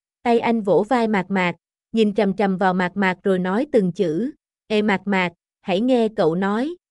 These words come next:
cậu với Michelle phải rời khỏi thành phố này, đi tới thành phố khác, cậu nói phải tới thành phố khác với mợ nhỏ."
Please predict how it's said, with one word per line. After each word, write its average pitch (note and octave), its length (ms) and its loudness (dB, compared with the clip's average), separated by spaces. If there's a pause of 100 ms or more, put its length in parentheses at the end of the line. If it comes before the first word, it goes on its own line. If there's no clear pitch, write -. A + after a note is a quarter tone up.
(140)
cậu F3+ 300 2
với A#3 160 2
Michelle A#3+ 500 -2
phải G#3 240 -2
rời G3+ 260 2
khỏi E3+ 200 -2
thành F#3 240 -4
phố A3 220 -2
này, G3+ 360 -2 (320)
đi A3+ 180 0
tới A3 260 -2
thành G#3 260 -4
phố G#3 220 -2
khác, C#4+ 320 -6 (260)
cậu F3+ 220 2
nói G#3 380 0
phải F3 240 2
tới B3 260 2
thành G3 200 -2
phố A3+ 220 0
khác D4 300 -2 (100)
với A#3+ 240 2
mợ A#3 220 2
nhỏ." F3 460 -2